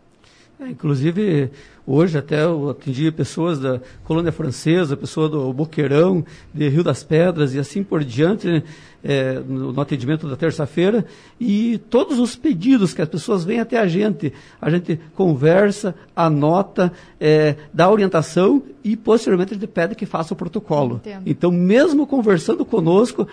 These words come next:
Speaker 1: a gente pede que esses pedidos, é, a gente, a gente mesmo orienta, olha, passe pelo protocolo, inclusive orienta e às vezes até conduz até o protocolo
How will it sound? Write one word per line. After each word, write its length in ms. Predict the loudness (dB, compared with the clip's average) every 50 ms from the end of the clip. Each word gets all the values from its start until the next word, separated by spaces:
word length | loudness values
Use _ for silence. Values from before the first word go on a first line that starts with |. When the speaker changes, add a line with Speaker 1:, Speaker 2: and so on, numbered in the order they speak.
| -14 -14 -6
Speaker 1:
a 80 | -6 -6
gente 160 | -2 -2 -4
pede 360 | -2 2 2 4 4 2 0
que 120 | 0 0
esses 240 | 0 0 0 -2 -8
pedidos, 600 | -2 -2 -2 0 0 2 0 2 2 0 -2 -4 -6 -20 -20 -18 -4
é, 120 | 2 2 2
a 40 | 4
gente, 200 | 2 0 2 2 0 2
a 100 | 2 0 0
gente 200 | 0 0 0 2
mesmo 260 | 0 2 2 4 2
orienta, 400 | 2 4 4 4 2 2 2 2
olha, 160 | 2 2 2 0
passe 360 | -2 0 0 0 0 0 -6
pelo 200 | -4 -2 -2 -2
protocolo, 560 | -2 -2 -4 -4 -4 2 4 4 4 4 2
inclusive 320 | 0 -2 -2 -2 0 2
orienta 460 | 2 2 4 4 4 4 4 2 0 0
e 20 |
às 60 | 0
vezes 140 | 0 0 -2
até 180 | -2 -2 -4 -2
conduz 400 | 0 0 2 4 4 4 4 4
até 160 | 2 0 0
o 60 | -2
protocolo 600 | -2 -4 -6 -4 -2 2 2 4 4 4 2 -2